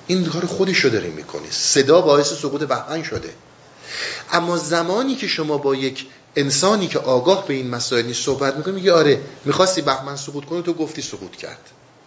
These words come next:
بسیار به این عرض من عنایت کنید.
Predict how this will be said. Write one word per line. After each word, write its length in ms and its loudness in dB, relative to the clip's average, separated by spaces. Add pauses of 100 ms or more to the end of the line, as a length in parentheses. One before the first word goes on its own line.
(600)
بسیار 460 4
به 80 -2
این 140 -4
عرض 220 -6
من 160 -12
عنایت 440 -16
کنید. 300 -20